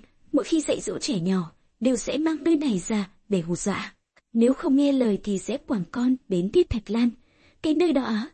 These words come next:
chỗ nào cũng có yêu quái ăn thịt người, mắt của chúng nó xanh lét như là ma chơi, lưỡi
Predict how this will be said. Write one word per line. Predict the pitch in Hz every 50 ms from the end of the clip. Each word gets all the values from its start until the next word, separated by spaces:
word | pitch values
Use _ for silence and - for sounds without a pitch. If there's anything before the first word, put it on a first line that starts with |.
| _ _ _ _ _ _
chỗ | - 403 415
nào | 381 320 262 226
cũng | - - 262 277
có | 339
yêu | 302 - 247 226
quái | 220 - 208 190 214 262
ăn | 294 294 294
thịt | - 233 - -
người, | 196 202 202 196 185 - _ _ _ _ _ _ _
mắt | - 320 370 - _
của | - 214
chúng | - 247 240 269
nó | 247 208 196 202 277
xanh | - - 302 277 262 277
lét | 294 370 427 - -
như | 285 277 320
là | 285 240 202
ma | 170 175 190 247 285 -
chơi, | - 285 285 285 277 - _ _ _ _ _ _ _ _ _
lưỡi | - 220 202 - -